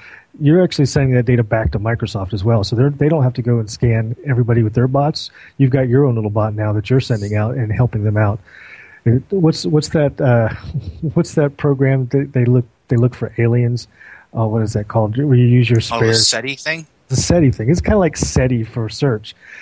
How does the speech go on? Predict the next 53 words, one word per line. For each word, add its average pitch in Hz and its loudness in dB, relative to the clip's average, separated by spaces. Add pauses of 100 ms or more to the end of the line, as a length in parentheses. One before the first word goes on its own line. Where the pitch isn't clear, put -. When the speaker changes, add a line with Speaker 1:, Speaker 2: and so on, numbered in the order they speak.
(160)
Speaker 1:
You 120 0
know, 113 4
Microsoft's 123 0
putting 120 -2
a 113 -2
bunch 120 -2
of, 113 0 (420)
letting 135 2
you 135 4
put 127 0
a 127 4
bunch 120 0
of 123 0
programs 123 0
on 113 -2
your 110 -8
computer 143 0
that 120 -2
you 123 -4
can 113 -4
run 131 2
and 113 -2
help 123 0
them 123 -2
index 113 -4
the 113 -2
web. 107 0 (560)
It's, - -12
it's 120 -6
Speaker 2:
Except 180 0
Speaker 1:
an 170 4
interesting 175 0
Speaker 2:
I - 2
don't, 185 0
Speaker 1:
concept. 143 -6
Speaker 2:
from, 160 -18 (560)
I 151 -2
don't 170 -2
have, 135 -4
obviously 139 -2
I 117 0
haven't 123 -4
installed 104 -4
it 101 -10
'cause - -8
it 104 -14
didn't 92 -12
work 107 -6
<laughs> - -20
installing - -2
it. 147 -2
I 135 0
had 135 -2